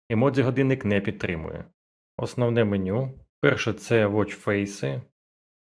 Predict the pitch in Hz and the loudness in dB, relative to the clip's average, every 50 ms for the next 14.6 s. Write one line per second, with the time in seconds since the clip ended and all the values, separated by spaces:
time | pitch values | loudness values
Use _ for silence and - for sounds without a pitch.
0 | _ _ _ _ _ - - 123 123 110 113 110 - 123 127 135 127 127 - 107 | _ _ _ _ _ -2 2 2 4 4 2 0 0 0 2 2 2 2 -2 -2
1 | 117 113 113 113 120 107 - - 113 101 92 90 92 95 95 - - 110 113 110 | 0 0 0 0 0 -2 -2 0 0 0 2 0 -2 -2 -4 -6 -6 -4 -2 -2
2 | 117 123 123 117 _ _ - 135 - 143 135 123 117 110 110 - 127 117 113 107 | -2 -2 -4 -6 _ _ -4 0 2 4 4 4 4 2 2 2 0 2 2 2
3 | 107 - - 113 104 101 101 - - 95 92 87 85 92 101 117 127 120 - _ | 0 -2 -2 0 0 0 0 -2 -2 -2 -2 0 0 -2 -2 -2 -4 -6 -8 _
4 | _ - 127 123 - - - 123 113 104 101 101 104 101 - - 117 - - 131 | _ -2 -2 -2 -2 -2 -2 2 2 2 2 2 -2 -6 -6 -8 -8 -6 -2 0
5 | 123 123 123 123 123 123 120 117 110 - - 117 123 123 123 - - 143 135 147 | 0 2 2 0 -2 -4 -6 -8 -10 -4 0 2 2 2 0 0 -2 2 2 4
6 | 143 135 131 123 - - 127 117 110 101 101 98 98 101 - - 104 98 101 110 | 2 4 2 2 2 2 2 2 4 4 2 2 0 -2 -8 -6 -4 -2 -2 -2
7 | 127 127 120 - _ _ _ _ _ _ _ - 123 123 135 131 135 - 147 139 | -2 -4 -8 -10 _ _ _ _ _ _ _ -2 2 2 2 2 2 -2 0 2
8 | 147 143 139 131 127 131 - - 139 131 127 - 131 123 113 110 101 123 120 - | 2 4 4 2 0 -2 0 0 0 0 0 0 0 0 0 0 0 0 0 0
9 | 131 117 - - 135 127 120 117 110 110 107 110 - 110 107 104 - - - - | 0 -2 2 4 4 6 6 4 4 2 2 2 2 0 0 0 -2 -2 -2 0
10 | 90 87 87 - - - 127 127 120 - _ _ - - - - - 135 127 147 | 0 0 0 -4 -4 -4 -4 -4 -4 -8 _ _ -10 -10 -10 -4 -2 2 4 4
11 | 139 139 - 120 123 120 - - 127 123 113 110 110 117 117 113 - 107 104 107 | 2 2 0 -2 -2 0 2 2 4 4 4 2 0 -2 -6 -4 -4 -2 0 0
12 | 104 104 - - 113 98 98 90 - - - 92 98 113 113 - - 117 117 123 | -2 -2 -2 -2 -2 0 0 -2 -4 -4 -4 -2 -2 -2 -4 -6 -2 0 2 2
13 | 113 - - 143 135 139 131 120 117 113 107 107 107 98 92 98 92 90 101 90 | 0 0 0 2 4 4 4 4 2 0 0 0 0 2 2 0 0 0 0 0
14 | 85 85 85 85 - - - 110 113 120 - | 0 0 -2 -4 -6 -10 -8 -8 -8 -8 -12